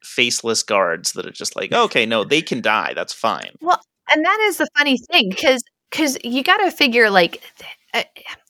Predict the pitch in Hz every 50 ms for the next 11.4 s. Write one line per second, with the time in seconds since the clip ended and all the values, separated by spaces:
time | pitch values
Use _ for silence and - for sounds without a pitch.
0 | _ _ _ - 302 285 - - 277 339 370 392 - - _ _ _ _ _ _
1 | _ _ - - _ _ - 294 349 381 - - 311 302 - 285 277 262 233 196
2 | 196 214 220 233 226 208 208 208 196 196 - - - 185 190 180 - - 185 175
3 | - - - - - 190 196 202 214 - 240 240 202 - 285 320 330 - - 330
4 | 302 277 262 240 233 - - _ _ - - - 262 254 - _ _ - 220 233
5 | 311 381 - 466 415 - - 294 - - 233 208 208 - - 214 220 233 240 -
6 | - 277 320 349 - 277 247 208 196 185 175 - - - 202 196 196 196 226 262
7 | - 190 160 - - 214 220 214 202 208 220 - 220 220 247 269 285 285 226 226
8 | - - - 240 214 - - 214 190 180 170 - 285 277 240 - - 214 196 196
9 | 202 202 - - - 185 175 - - - - 214 190 190 - 185 175 165 160 165
10 | 156 - - 185 190 165 - 175 190 247 277 294 277 220 208 190 175 175 165 165
11 | - - 143 139 - - -